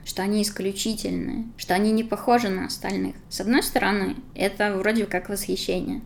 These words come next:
а с другой стороны, это означает, что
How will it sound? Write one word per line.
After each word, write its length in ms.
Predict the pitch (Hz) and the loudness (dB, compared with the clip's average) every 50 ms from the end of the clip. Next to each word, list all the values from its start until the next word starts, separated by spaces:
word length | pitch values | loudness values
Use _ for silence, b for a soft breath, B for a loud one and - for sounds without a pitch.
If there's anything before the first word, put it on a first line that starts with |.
| - - | -8 -6
а 80 | 185 | -6
с 60 | 185 - | -4 -4
другой 320 | - 247 233 - 330 466 | -4 0 2 2 2 2
стороны, 640 | - - 392 - - 277 277 254 262 240 233 233 233 B | 2 0 2 4 6 6 6 6 6 4 2 2 -2 B
это 240 | - - 226 - 226 | -2 0 2 4 4
означает, 840 | 233 233 240 240 247 254 - 320 330 370 392 359 294 - - - - | 6 6 6 4 2 2 4 4 6 8 8 6 6 4 0 -8 -8
что 480 | - - - - - 226 220 220 214 | -8 -8 -8 -4 -2 0 2 2 2